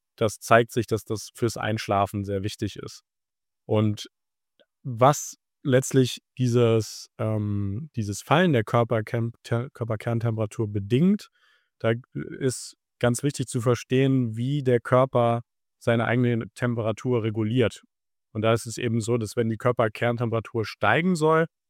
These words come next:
dann ist es wichtig, dass die Peripherie, also die Extremitäten, Hände, Füße, Beine, Arme, dass die weniger durchblutet werden, ne? Dass sozusagen der Blutfluss im, im Kern passiert. Dadurch kann der, ähm, Körper gut Temperatur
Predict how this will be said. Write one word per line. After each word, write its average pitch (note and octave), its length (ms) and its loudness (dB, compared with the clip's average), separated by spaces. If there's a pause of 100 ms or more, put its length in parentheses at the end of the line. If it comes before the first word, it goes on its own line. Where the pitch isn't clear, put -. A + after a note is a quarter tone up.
dann A#2 140 -2
ist A#2+ 100 0
es A#2+ 160 -6
wichtig, B2+ 300 -2
dass A#2+ 220 -4
die A2+ 280 0 (140)
Peripherie, A#2 680 0
also A2+ 140 0
die A2+ 80 -2
Extremitäten, C3+ 920 -4
Hände, C3 520 2
Füße, B2+ 520 0
Beine, A#2 400 2
Arme, C3+ 360 0 (340)
dass - 160 -4
die A#2 220 -2
weniger A2+ 400 4
durchblutet G#2 540 -2
werden, F#2 300 -4
ne? B2+ 120 -2
Dass A2+ 120 -6
sozusagen G#2 440 -2
der G2+ 100 -2
Blutfluss A#2 800 -4 (180)
im, A2+ 300 -2 (100)
im A2+ 280 -6
Kern C3+ 320 2
passiert. D3+ 520 -2 (320)
Dadurch A2+ 260 0
kann A2+ 180 0
der, A2 280 0 (180)
ähm, A2+ 320 -6 (380)
Körper A2 340 0
gut A2+ 220 -6
Temperatur G#2+ 680 -2